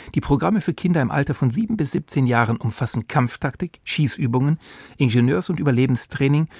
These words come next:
Grundlagen der Kampfkunst und der medizinischen Versorgung im Verwundungsfall. Es finden patriotische Gesangswettbewerbe statt, historische Gefechte werden nachgespielt, Manöverspiele abgehalten. Die Kinder müssen Uniformen für das Militär nähen,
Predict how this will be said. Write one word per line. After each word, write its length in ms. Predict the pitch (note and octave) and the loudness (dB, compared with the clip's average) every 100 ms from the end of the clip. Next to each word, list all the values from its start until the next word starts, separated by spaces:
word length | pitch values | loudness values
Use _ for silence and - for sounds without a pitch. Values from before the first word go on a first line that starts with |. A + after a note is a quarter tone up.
| - - | -20 -4
Grundlagen 560 | D3 E3 G3 F#3+ F3+ E3 | 0 0 0 -4 -4 -4
der 100 | C#3 | -4
Kampfkunst 640 | - D3+ - - D3 - | -4 -4 -4 -4 -4 -2
und 140 | C3+ | -2
der 80 | A#2+ | 0
medizinischen 640 | A#2+ A#2 - D3+ C#3+ C3+ | 0 -2 -2 -2 -2 -2
Versorgung 540 | - A2+ B2 C3 C3 C3 | -2 0 0 0 0 0
im 120 | B2 | -2
Verwundungsfall. 840 | - A2+ C#3 C#3 B2 - B2 A#2 - - - - | -2 -2 0 -2 -6 -4 -6 -6 -12 -18 -20 -8
Es 140 | - - | -6 0
finden 300 | G3+ G3+ F3 | 0 0 -2
patriotische 720 | D3 - C3+ D3+ D#3 - C3 | -4 -2 -2 -2 -4 -6 -4
Gesangswettbewerbe 1080 | A2+ C3 D#3 - A2+ A2+ - A2 B2 B2 A2 | -2 0 -2 -4 -6 -6 -4 -2 -2 -2 -2
statt, 320 | - D3+ - - - - | -2 -4 -6 -20 -20 -6
historische 540 | A#2+ - F3 E3+ - | -4 0 0 0 -2
Gefechte 460 | D#3+ - C#3+ - A2+ | -4 -2 -4 -2 -2
werden 180 | B2 B2 | 0 0
nachgespielt, 680 | B2+ - B2+ - C3 C3 - - - | -2 -4 -6 -4 -2 -2 -4 -20 -6
Manöverspiele 920 | A#2+ A#2 C3+ C3+ C#3+ - - B2 B2 - | 0 4 4 2 -2 -4 -4 -2 -2 -2
abgehalten. 800 | C#3+ - G#2 A2+ - - G#3+ - - | -6 -6 -4 -4 -6 -8 -12 -12 -10
Die 100 | C3 | -4
Kinder 260 | E3+ E3+ D3 | -2 0 0
müssen 260 | D3 D3+ - | -2 -4 -2
Uniformen 640 | E3+ G#3 D#3+ - C#3+ C3+ | -2 0 -2 0 0 0
für 140 | B2 C#3 | -2 -4
das 160 | - | -2
Militär 420 | A#2+ A2+ - C#3 D#3 | -2 -2 -2 -2 0
nähen, 320 | D3+ C#3+ | 0 0